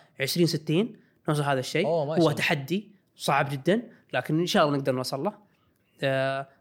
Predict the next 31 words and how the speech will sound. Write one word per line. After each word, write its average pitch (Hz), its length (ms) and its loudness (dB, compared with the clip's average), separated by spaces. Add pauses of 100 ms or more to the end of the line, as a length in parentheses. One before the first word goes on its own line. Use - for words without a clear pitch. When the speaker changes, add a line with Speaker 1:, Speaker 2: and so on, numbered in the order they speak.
(120)
Speaker 1:
عن 143 140 0
طريق 160 220 2
استخدامات 147 560 -2
الطاقة 143 320 0
المجددة، 135 480 -4
الطاقة - 240 -4
الشمسية. 135 840 -4 (340)
ال-، 143 240 0 (220)
أي-، 220 400 6
أي-، 226 460 4
أيضًا 233 140 2
السعودية 185 420 2
الآن 185 280 2
بدأت 185 160 -2
تستخدم، 196 560 0 (220)
شفت 202 140 0
المياه 196 240 6
المجاري، 156 500 4
الله 139 120 0
يكرمك، 156 400 -2
بعد 139 140 0
Speaker 2:
مم. 123 60 2
Speaker 1:
الحمامات؟ 135 500 -2
Speaker 2:
مم. 113 240 -8 (320)
Speaker 1:
بدأت 190 120 4
تستخدمها 185 360 0
في، 151 240 -2
في 147 80 -8
الري. 151 340 -2 (760)
ري 165 220 4
الملاعب، 156 960 2